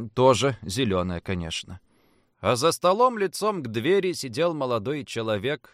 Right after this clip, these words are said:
в синем узком пиджаке, в сером,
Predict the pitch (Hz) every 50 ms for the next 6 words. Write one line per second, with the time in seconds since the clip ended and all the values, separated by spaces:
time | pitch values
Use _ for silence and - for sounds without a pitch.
0 | _ _ - - - 147 165 151 139 131 120 - 135 143 131 - - - 113 107
1 | 95 - 101 98 90 82 87 95 87 - - 131 143 147 127 - _ _ _ _
2 | _ _ _ _ - - - 165 160 175 175 170 170 165 151 113